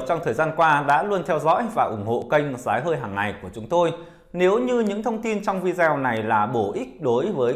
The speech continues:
quý vị và các bạn thì hãy cho mình xin một like ở video này. Và đừng quên ấn đăng ký kênh để tiếp tục theo dõi cập nhật Giá Hơi Hàng Ngày. Xin cảm ơn quý vị và các bạn rất nhiều. Xin kính chào quý vị và các bạn đến với bản tin Giá Hơi ngày hai mươi lăm tháng một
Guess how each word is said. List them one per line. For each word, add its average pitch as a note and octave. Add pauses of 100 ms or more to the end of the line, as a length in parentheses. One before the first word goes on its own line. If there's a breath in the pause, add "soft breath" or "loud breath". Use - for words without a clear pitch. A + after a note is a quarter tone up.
quý A#2
vị G3+
và A#2+
các B2
bạn D3 (360 loud breath)
thì E3
hãy G3+
cho A#3+
mình F3
xin F3+
một C3+
like D3+ (140)
ở A2
video D3+
này. C3+ (460 loud breath)
Và D#3+
đừng E3
quên A3
ấn D#3
đăng A3
ký C#3
kênh D#3+
để G#2+
tiếp A3
tục D#3+
theo D#3
dõi C#3+
cập A#2
nhật A2+
Giá G#2+
Hơi E3
Hàng A2+
Ngày. A2+ (340 loud breath)
Xin -
cảm G#2+
ơn D3
quý A2
vị G3+
và G2+
các C3+
bạn D#3
rất A3+
nhiều. A2 (840)
Xin G#3+
kính B2+
chào A#2+
quý A#2+
vị E3
và A#2
các F#3
bạn C3
đến B2
với B2
bản C3+
tin C#3+
Giá A2
Hơi D#3+
ngày A#2
hai B2+
mươi C3+
lăm C3
tháng A2
một A#2